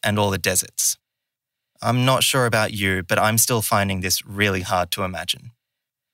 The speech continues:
Let's try shrinking the Earth and starting from there.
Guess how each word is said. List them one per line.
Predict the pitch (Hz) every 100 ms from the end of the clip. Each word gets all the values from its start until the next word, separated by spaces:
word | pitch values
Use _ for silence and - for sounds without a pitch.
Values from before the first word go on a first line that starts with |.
| _ _ -
Let's | - -
try | - 185 170
shrinking | - - 135 135 120
the | 101
Earth | 92 92 95 -
and | 101
starting | - 98 95 90
from | 101 90
there. | 85 -